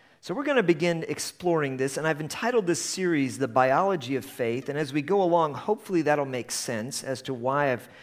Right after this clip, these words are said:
chosen that as a series title. Um, but as we begin today, let's find out a little bit about this book, and we'll start with the who. Who is James? Well, the scripture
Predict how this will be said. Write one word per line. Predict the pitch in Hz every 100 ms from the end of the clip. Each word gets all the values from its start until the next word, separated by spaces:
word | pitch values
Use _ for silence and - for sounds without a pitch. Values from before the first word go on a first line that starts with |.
| - -
chosen | - 160 131 131
that | 131 127 -
as | 123 117 120
a | 113 110 113
series | - - 208 190 135 -
title. | - 110 101 107 160 - - - - - - -
Um, | - 135 131
but | 135 196
as | 220
we | 240
begin | 220 285 320
today, | 196 143 131
let's | 170 220 -
find | 214 208 202
out | 185
a | 160
little | 156 175
bit | 156 151
about | 127 139 139 135 - - -
this | 135 139 139
book, | 113 123 117 120 -
and | 147 147 147 -
we'll | 160
start | - 196 262 165
with | 156 - _ _ _ -
the | 135
who. | 127 151 294 139 - - - _
Who | - 294
is | 202
James? | 139 123 156 196 123 110 _ - - _ _ - -
Well, | 196 185
the | 180
scripture | - 285 - 214 175